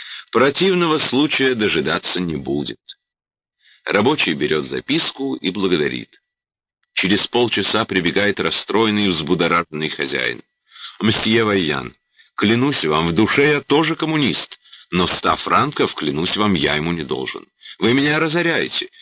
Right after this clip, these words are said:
вы неправильно насчитываете. Рабочим живется лучше, чем мне, я разорен, у меня не хватает денег на то, чтобы выплачивать проценты". Тогда Вайян похлопывает его по плечу: "Ничего, мой друг,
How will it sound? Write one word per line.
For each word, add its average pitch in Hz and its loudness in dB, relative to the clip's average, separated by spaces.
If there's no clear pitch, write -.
вы 117 4
неправильно 160 2
насчитываете. 101 -2
Рабочим 101 2
живется 110 2
лучше, 113 2
чем 127 2
мне, 120 4
я 90 2
разорен, 113 0
у 117 4
меня 131 4
не 151 0
хватает 131 2
денег 143 0
на 127 0
то, 147 2
чтобы 139 2
выплачивать 135 0
проценты". 127 0
Тогда 76 0
Вайян 73 0
похлопывает 78 -2
его 71 -2
по 76 -6
плечу: 67 -6
"Ничего, 110 2
мой 76 0
друг, 65 -4